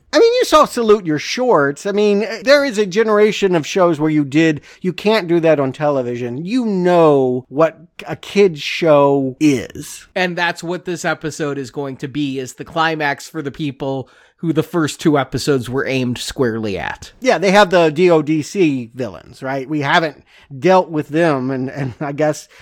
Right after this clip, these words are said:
Speaker 1: that needs to be resolved. At the end of the fifth episode, they send drones to track down Cameron because he has magic powers now,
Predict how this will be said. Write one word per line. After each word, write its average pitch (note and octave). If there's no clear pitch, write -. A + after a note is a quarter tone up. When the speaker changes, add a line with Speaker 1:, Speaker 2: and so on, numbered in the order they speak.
Speaker 1:
that D#3
needs D3+
to C3+
be D3
resolved. C#3+
At C#3
the E3+
end G3
of F3
the E3
fifth D#3+
episode, D3
they D3+
send D3+
drones C#3
to D3
track F3+
down D#3
Cameron C#3
because C3
he C#3+
has D#3
magic D#3+
powers F3+
now, A2+